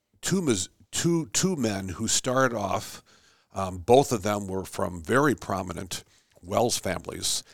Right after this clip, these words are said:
They went and earned their doctorates in Europe, and, and, and they were the ones, um, th-, these two men were two of the professors that, that soon joined the, um, the, um,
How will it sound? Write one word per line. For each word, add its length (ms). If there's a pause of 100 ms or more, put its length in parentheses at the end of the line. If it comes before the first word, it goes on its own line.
(340)
They 240
went 580
and 200
earned 260
their 160
doctorates 640
in 120
Europe, 400 (540)
and, 280
and, 380
and 220
they 160
were 160
the 100
ones, 640 (200)
um, 280 (400)
th-, 260
these 240
two 220
men 320
were 280 (400)
two 240
of 60
the 100
professors 800 (400)
that, 320
that 200
soon 400
joined 460
the, 180
um, 220 (220)
the, 180
um, 260